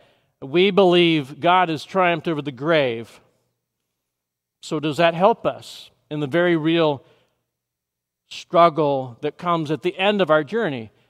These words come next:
Does this belief help us in any way to face down that fear? We, we've been on a pretty steady diet of, of, you know, the, the covid count almost daily for a year,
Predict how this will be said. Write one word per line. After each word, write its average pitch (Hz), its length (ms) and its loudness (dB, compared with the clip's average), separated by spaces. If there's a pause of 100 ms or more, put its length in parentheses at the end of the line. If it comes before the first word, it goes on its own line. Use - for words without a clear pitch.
(160)
Does 175 240 -2
this 196 160 -2
belief 190 500 2
help - 420 -2
us 135 360 -6
in 156 160 -6
any 165 180 -4
way 156 520 -4 (920)
to 156 80 -8
face 190 320 0
down 170 500 0
that 143 260 -4
fear? 151 500 -4 (360)
We, 185 240 0
we've 220 320 -2
been 196 180 0
on 185 180 0
a 165 60 -2
pretty 208 220 -6
steady 190 420 -2
diet 151 520 2
of, 139 340 -2
of, 135 400 -6 (460)
you 151 80 -10
know, 139 240 -8 (100)
the, 147 320 -6
the 147 140 -12
covid 160 520 0
count 139 520 -6 (760)
almost 175 380 -6
daily 175 320 2
for 151 220 -6
a 151 40 -6
year, 160 360 -4